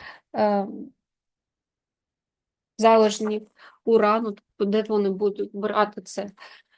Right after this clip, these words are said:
Е, або в них є якась секретна технологія. Е, електромагнітна взаємодія.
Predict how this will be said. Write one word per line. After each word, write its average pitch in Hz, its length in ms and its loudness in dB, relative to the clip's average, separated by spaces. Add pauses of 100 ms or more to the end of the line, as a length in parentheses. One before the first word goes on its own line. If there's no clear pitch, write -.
(220)
Е, 214 220 0 (280)
або 220 380 2
в 262 100 2
них 240 260 -2
є 247 100 2
якась 247 420 -6
секретна 247 580 -6
технологія. 240 800 -2 (2750)
Е, 226 300 2
електромагнітна 240 1000 0
взаємодія. 247 880 -6